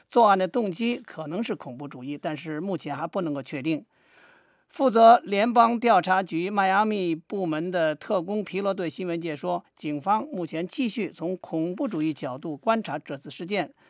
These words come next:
但是现在透露关于枪手的任何动机的信息还为时过早。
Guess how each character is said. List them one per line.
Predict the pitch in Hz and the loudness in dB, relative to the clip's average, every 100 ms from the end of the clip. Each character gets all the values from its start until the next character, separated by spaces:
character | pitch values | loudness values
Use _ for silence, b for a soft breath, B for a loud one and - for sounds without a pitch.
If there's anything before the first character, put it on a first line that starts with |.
| b | b
但 | 175 | -6
是 | 156 | -6
现 | 156 170 | -6 -4
在 | 156 | -4
透 | - 180 | -4 -4
露 | 151 | -4
关 | 151 165 | -4 -2
于 | 160 | -2
枪 | 151 165 170 | -2 -4 -4
手 | - 123 | -6 -10
的 | 143 | -8
任 | 190 202 | -6 -6
何 | 180 | -6
动 | 208 180 | -6 -6
机 | 170 | -6
的 | 233 | -6
信 | - 165 | -4 -4
息 | 135 170 165 | -4 -6 -6
还 | - 156 | -8 -8
为 | 147 156 | -6 -6
时 | - 151 | -6 -8
过 | 160 | -8
早。 | 131 123 | -4 -6